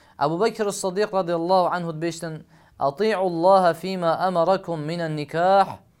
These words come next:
ینجز لکم ما وعدکم من الغنا. یعنی هین گهداری رب العالمین کن، اتوی تشت دا اوی کو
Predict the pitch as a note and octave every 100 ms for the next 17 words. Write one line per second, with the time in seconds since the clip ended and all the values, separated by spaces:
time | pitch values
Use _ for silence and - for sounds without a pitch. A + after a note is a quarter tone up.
0 | _ - D3 G#3+ A3 F3 D#3+ C3 D#3+ F#3
1 | F3 D#3+ D3 D#3+ E3+ C#3+ C3+ E3+ D#3+ D#3+
2 | C#3 C3 B2 D#3+ F3 E3 G3+ C3+ E2 _
3 | _ _ _ _ _ - C#3+ F3 G#3 G#3+
4 | F3+ F3+ F3 F3+ G3 F#3 F3 E3+ D#3+ D#3+
5 | F#3 F3 D#3+ D#3+ D3 C#3+ _ D3+ E3 G#3+
6 | G#3 - F3 E3 E3 - D3 D#3+ D#3+ E3
7 | D#3 C#3+ C#3